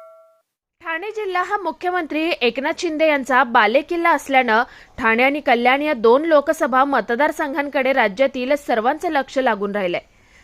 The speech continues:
त्यातच कल्याण लोकसभेत मुख्यमंत्री यांचे सुपुत्र डॉक्टर श्रीकांत शिंदे यांच्या विरोधात ठाकरेंच्या शिवसेनेकडून आनंद दिघे यांचे पुतणे तथा ठाणे जिल्हा प्रमुख केदार दिघे यांच्या नावाची चर्चा सुरू झाली आहे.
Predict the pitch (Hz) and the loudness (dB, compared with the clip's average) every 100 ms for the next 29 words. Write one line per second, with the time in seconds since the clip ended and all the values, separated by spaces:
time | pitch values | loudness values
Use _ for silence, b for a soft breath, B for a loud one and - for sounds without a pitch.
0 | b - 202 220 226 - 202 202 262 269 | b -4 0 2 0 -2 0 0 2 2
1 | 262 285 277 214 240 262 226 226 311 294 | 2 0 -4 -2 -2 -2 -6 -6 -6 -6
2 | 285 294 285 254 277 277 - 269 - 214 | -6 -2 -2 -2 -4 -4 -4 -6 2 2
3 | 254 B B B 254 320 320 415 - 285 | 2 B B B 2 2 2 -2 -2 -6
4 | 226 320 311 339 339 311 311 302 311 277 | -2 -2 -2 -6 -4 0 0 0 -2 0
5 | 302 262 240 262 302 294 208 262 294 277 | 0 2 2 2 -2 0 -2 0 -2 0
6 | 262 285 - 247 294 330 339 339 285 226 | 0 0 -2 -2 -2 -2 -4 -4 0 2
7 | 233 277 B B B 269 311 381 415 415 | 2 0 B B B 0 2 0 0 -2
8 | 370 381 349 370 - 302 302 285 294 294 | -2 -2 -2 -6 -6 -2 -2 -2 -2 -2
9 | 262 285 269 302 - 214 285 320 302 294 | -2 2 0 0 -4 -4 -2 -4 -2 0
10 | 285 247 285 - 247 220 302 294 262 269 | 0 -2 -4 0 0 2 0 0 -2 -2
11 | 262 285 269 214 262 269 254 269 294 208 | -2 -2 0 0 0 -2 -10 -6 -2 -2
12 | 196 320 339 294 269 196 170 | -4 -10 -8 -8 -8 -8 -8